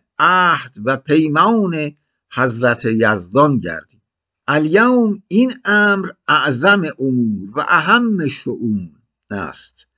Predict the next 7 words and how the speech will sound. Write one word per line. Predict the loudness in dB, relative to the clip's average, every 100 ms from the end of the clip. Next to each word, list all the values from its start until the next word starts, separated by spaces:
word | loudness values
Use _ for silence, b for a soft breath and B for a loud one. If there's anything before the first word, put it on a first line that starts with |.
| b b b
چه | -2 2
که | 2
اساس | 2 0 2 0 -2 -2
امر | 0 0 2
الهی | 4 4 4 2 0 -6 -4 -2 -4 -8 _ _ _
و | -6 2 2
بنیان | 2 -2 0 0 2 2 2 2 0 -2